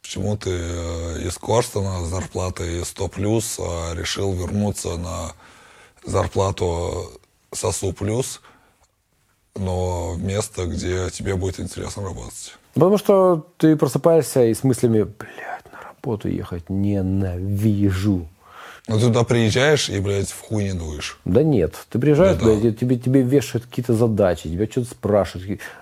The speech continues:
Speaker 2: Задачи бесполезные.
Speaker 1: Ну, ты садишься, открываешь ноутбук, открываешь Excel и решаешь эти задачи
Speaker 2: Идёшь в
Speaker 1: там.
Speaker 2: бухгалтерию, тебе, тебе говоришь, типа: «Здравствуйте, у меня тут вопрос, по-, извините, пожалуйста, здесь какого-то хуя, блядь, до сих пор вот это». Тебе говорят:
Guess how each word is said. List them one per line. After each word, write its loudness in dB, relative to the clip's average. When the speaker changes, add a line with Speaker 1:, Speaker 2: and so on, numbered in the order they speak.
Speaker 2:
Задачи 4
бесполезные. 0
Speaker 1:
Ну, -2
ты 0
садишься, 0
открываешь -2
ноутбук, 2
открываешь -2
Excel 2
и -2
решаешь -2
эти -4
задачи 0
Speaker 2:
Идёшь 6
в 2
Speaker 1:
там. 8
Speaker 2:
бухгалтерию, 6
тебе, 0
тебе 4
говоришь, 4
типа: 2
«Здравствуйте, 2
у 0
меня 4
тут -2
вопрос, 2
по-, 0
извините, 2
пожалуйста, 4
здесь -6
какого-то 0
хуя, 2
блядь, 2
до 2
сих 0
пор 4
вот 2
это». 2
Тебе 6
говорят: 4